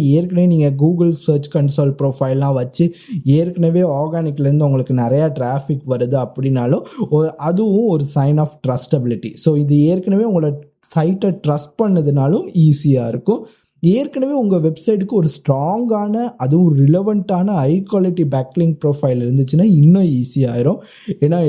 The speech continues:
ஏற்கனவே அந்த பேக்லிங்க் எடுக்கிறது, லிங்க் பில்டிங் பண்றதெல்லாம் எஸ் சி ஓல ரொம்பவே கஷ்டமானது. So அது ஏற்கனவே நீங்க பண்ணி வச்சிருந்தீங்கன்னா நீங்க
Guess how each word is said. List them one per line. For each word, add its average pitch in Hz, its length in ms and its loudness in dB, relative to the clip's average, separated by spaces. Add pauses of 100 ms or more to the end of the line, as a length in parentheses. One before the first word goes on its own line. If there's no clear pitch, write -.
ஏற்கனவே 190 420 0
அந்த 151 220 2
பேக்லிங்க் 196 580 -2
எடுக்கிறது, 135 440 0
லிங்க் 135 360 4
பில்டிங் 156 360 2
பண்றதெல்லாம் 131 540 0
எஸ் 131 200 0
சி 156 160 0
ஓல 151 180 4
ரொம்பவே 123 440 -2
கஷ்டமானது. 127 800 0 (320)
So - 140 -4
அது 139 240 -2
ஏற்கனவே 190 440 2
நீங்க 147 160 2 (100)
பண்ணி 196 340 0
வச்சிருந்தீங்கன்னா 143 580 0
நீங்க 143 220 4